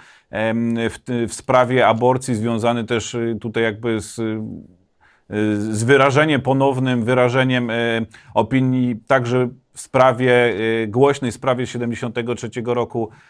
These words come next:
Roe versus Wade. E, czy te inf-, czy te wszystkie rzeczy, które się dzieją,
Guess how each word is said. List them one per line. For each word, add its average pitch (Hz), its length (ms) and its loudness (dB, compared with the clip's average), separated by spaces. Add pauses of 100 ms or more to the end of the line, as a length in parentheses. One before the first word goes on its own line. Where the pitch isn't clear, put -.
(140)
Roe 117 640 2
versus 117 520 -4
Wade. 135 420 -2 (400)
E, 123 380 -2 (220)
czy 156 260 0 (120)
te 202 300 4 (120)
inf-, 143 540 -6
czy 151 120 -4
te 190 120 0
wszystkie 175 520 0
rzeczy, 160 300 0
które 139 240 -2
się 135 140 -4
dzieją, 123 460 0